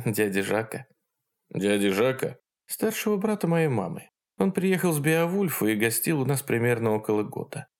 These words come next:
Мне было тогда, м, двенадцать стандартных лет. Он был членом общества любителей старины, чудаков, которым нравилось реставрировать прошлое и всё, что с ним связано.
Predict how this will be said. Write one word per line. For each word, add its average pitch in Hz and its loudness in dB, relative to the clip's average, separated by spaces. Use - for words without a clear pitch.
Мне 190 2
было 202 2
тогда, 180 0
м, 165 -2
двенадцать 190 -2
стандартных 131 -2
лет. - -12
Он 247 2
был 202 2
членом 170 0
общества 160 -2
любителей 127 0
старины, 98 -2
чудаков, - -4
которым 107 2
нравилось 104 0
реставрировать 104 0
прошлое - -2
и 202 0
всё, 233 0
что 160 -4
с 151 -2
ним 175 0
связано. - -8